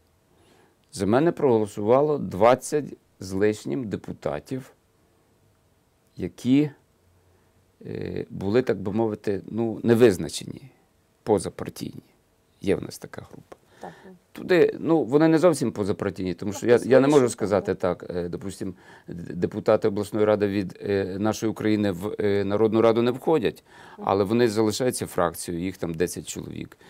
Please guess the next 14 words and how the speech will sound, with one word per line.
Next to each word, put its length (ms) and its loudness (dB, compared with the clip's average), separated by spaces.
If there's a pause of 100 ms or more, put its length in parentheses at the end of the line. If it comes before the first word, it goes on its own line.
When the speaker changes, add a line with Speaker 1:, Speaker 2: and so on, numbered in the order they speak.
(160)
Speaker 1:
Ну, 100 0
і 60 4
є 140 6
приблизно 460 2
десять, 500 4 (120)
е, 500 -6 (360)
позапартійних, 760 -2
позафракційних. 720 -10 (400)
Тобто, 260 -4
вважайте, 420 8
це 160 6
вже 240 4
п'ятдесят. 760 -2 (640)
І, 380 8